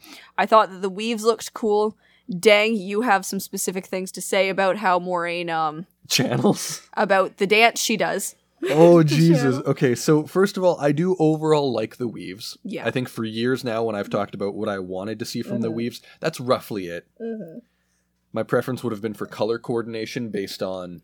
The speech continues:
Speaker 1: Elements.
Speaker 2: elements, like what you're weaving.
Speaker 1: Yeah.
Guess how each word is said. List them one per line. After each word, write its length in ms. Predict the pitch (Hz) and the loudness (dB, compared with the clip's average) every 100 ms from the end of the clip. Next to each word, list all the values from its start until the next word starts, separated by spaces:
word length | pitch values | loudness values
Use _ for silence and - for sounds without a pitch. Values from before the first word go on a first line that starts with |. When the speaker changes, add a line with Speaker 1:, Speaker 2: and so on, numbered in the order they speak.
| - | -8
Speaker 1:
Elements. 480 | 190 196 196 208 - - - | -6 -6 -8 -10 -12 -12 -8
Speaker 2:
elements, 580 | - 113 123 139 - | -6 -4 -6 -8 -6
like 200 | 110 101 | -6 -6
what 180 | 104 104 | -6 -8
you're 160 | 98 101 | -6 -10
weaving. 460 | 95 101 120 151 - _ - | -8 -6 -4 -6 -10 _ -14
Speaker 1:
Yeah. 160 | 185 | -12